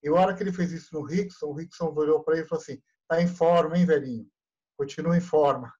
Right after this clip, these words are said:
E ele já tinha o quê? Uns, uns oitenta e cinco, oitenta, um ano antes dele morrer, mais ou menos, então. Então, esse era o Pedro Emetério. Enfim,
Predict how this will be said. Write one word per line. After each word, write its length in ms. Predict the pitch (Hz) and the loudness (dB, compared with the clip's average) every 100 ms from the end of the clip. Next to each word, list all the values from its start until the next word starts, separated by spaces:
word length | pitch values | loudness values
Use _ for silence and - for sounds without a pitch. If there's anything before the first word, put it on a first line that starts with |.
| _ _ _ _ _ _ - | _ _ _ _ _ _ -10
E 80 | 151 | -4
ele 120 | 170 | -2
já 160 | 185 180 | 0 0
tinha 260 | - 196 | -2 -6
o 40 | 185 | -8
quê? 180 | 165 | -4
Uns, 200 | 151 143 | -4 -2
uns 400 | 156 170 160 151 | -4 -6 -8 -8
oitenta 400 | 156 151 175 180 | -4 -4 -2 -2
e 40 | 180 | -2
cinco, 340 | - 180 180 | -2 -2 0
oitenta, 360 | 160 165 175 170 - - 147 143 - - _ _ - - - - _ _ _ 185 | -4 -6 -12 -10 -10 -8 -8 -10 -14 -16 _ _ -20 -18 -20 -20 _ _ _ 0
um 120 | 208 | 4
ano 200 | 226 208 | 4 4
antes 220 | 185 156 165 175 | -2 -4 -8 -4
dele 200 | 165 156 | -4 -2
morrer, 300 | 147 143 131 | 0 0 0
mais 200 | 123 123 | -6 -8
ou 80 | |
menos, 280 | 127 127 113 | -8 -10 -10
então. 320 | 117 113 113 - 113 _ _ - _ 147 | -12 -12 -14 -14 -20 _ _ -20 _ -14
Então, 280 | 160 185 | -2 -2
esse 200 | 196 180 202 | -2 -4 -4
era 100 | 196 | -4
o 80 | |
Pedro 240 | 180 185 196 | -6 -4 -2
Emetério. 580 | 202 180 151 147 131 110 _ _ _ 131 _ _ | -4 -4 -2 -2 -4 -12 _ _ _ -20 _ _
Enfim, 420 | 180 180 180 165 | -8 -6 -8 -6